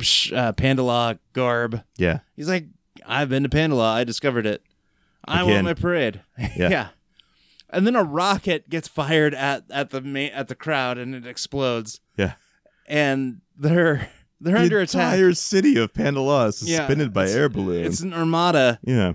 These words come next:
Speaker 1: And Cape Suzette is ringed by these, like, gigantic anti-aircraft guns.
Speaker 2: Yeah.
Speaker 1: And they start blasting away. My wife's watching this with us. She goes, "Which,
Speaker 2: That escalated
Speaker 1: that
Speaker 2: quickly.
Speaker 1: escalated
Speaker 2: Yeah,
Speaker 1: quickly."
Speaker 2: yeah.
Speaker 1: I mean, just, like, out of nowhere, there's one rocket, and then all of a sudden, there's all these
Speaker 2: <laughs> Yeah,
Speaker 1: anti-aircraft guns.
Speaker 2: yeah.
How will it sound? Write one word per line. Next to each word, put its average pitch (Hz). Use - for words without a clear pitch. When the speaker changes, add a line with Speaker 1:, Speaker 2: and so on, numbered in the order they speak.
Speaker 1:
And 170
Cape 208
Suzette 185
is 143
ringed 151
by 139
these, 139
like, 123
gigantic 190
anti-aircraft 151
guns. 110
Speaker 2:
Yeah. 87
Speaker 1:
And 180
they 196
start 180
blasting 160
away. 143
My 135
wife's 139
watching 127
this 120
with 131
us. 127
She -
goes, 123
"Which, 143
Speaker 2:
That 120
escalated 120
Speaker 1:
that 143
Speaker 2:
quickly. -
Speaker 1:
escalated 196
Speaker 2:
Yeah, 160
Speaker 1:
quickly." 185
Speaker 2:
yeah. 131
Speaker 1:
I -
mean, 262
just, 220
like, 214
out 220
of 208
nowhere, 196
there's 131
one 180
rocket, 160
and 151
then 156
all 151
of 147
a 143
sudden, 151
there's 139
all 147
these 147
Speaker 2:
<laughs> -
Yeah, 160
Speaker 1:
anti-aircraft 143
guns. 113
Speaker 2:
yeah. 101